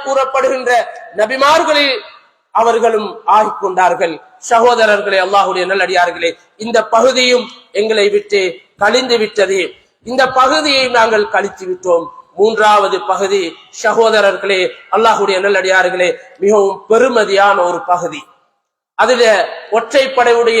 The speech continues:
இரவுகளை நாங்கள் கழித்துக் கொண்டு இருபத்தி ஏழு முடிந்து விட்டது சகோதரர்களே. அதில் கடைசி பகுதியில் ஸல்லல்லாஹு அலைஹி வஸல்லம் இஅ்திகாஃபை எங்களுக்கு வலியுறுத்தி சொல்லி காட்டினார்கள்.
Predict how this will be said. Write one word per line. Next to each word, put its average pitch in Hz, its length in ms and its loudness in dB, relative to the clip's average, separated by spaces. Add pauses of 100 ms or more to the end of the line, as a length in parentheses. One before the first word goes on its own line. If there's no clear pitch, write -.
(120)
இரவுகளை 247 540 2
நாங்கள் 214 380 0
கழித்துக் 233 440 -4
கொண்டு 208 400 -2 (240)
இருபத்தி 233 540 -2
ஏழு 240 680 2
முடிந்து 214 340 -6
விட்டது 190 440 -6
சகோதரர்களே. 180 800 0 (240)
அதில் 220 460 0
கடைசி 277 440 0
பகுதியில் 240 560 0 (260)
ஸல்லல்லாஹு 233 580 2
அலைஹி 208 300 0
வஸல்லம் 202 400 -2 (260)
இஅ்திகாஃபை 247 880 0
எங்களுக்கு 208 400 -4
வலியுறுத்தி 208 540 -6
சொல்லி 202 280 -8
காட்டினார்கள். 180 720 -2